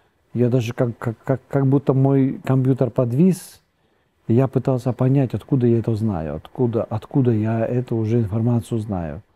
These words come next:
И, э, конечно, это для меня было шоком, потому что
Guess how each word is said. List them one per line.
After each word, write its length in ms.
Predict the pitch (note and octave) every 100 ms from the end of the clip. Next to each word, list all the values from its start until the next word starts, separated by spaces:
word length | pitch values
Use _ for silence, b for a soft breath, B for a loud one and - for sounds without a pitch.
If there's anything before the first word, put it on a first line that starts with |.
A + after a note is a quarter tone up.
| _ _ _ _ _ _ _ _ _ _ _ _ _ _ -
И, 540 | B2 C3+ C3 B2+ B2+
э, 640 | A#2 F#2 E2+ G#2+ F#2+ G#2+ A#2+ A#2 B B B B _ _ _ _ _
конечно, 460 | C3 C3 C3+ -
это 220 | G#2 F#2 G2
для 160 | A2
меня 200 | A2+ A2+
было 260 | A2+ A#2+ A2
шоком, 580 | - D#3 D3 - C3+ A2
потому 400 | G#2 G2+ G2+ G#2+
что 320 | - F#2+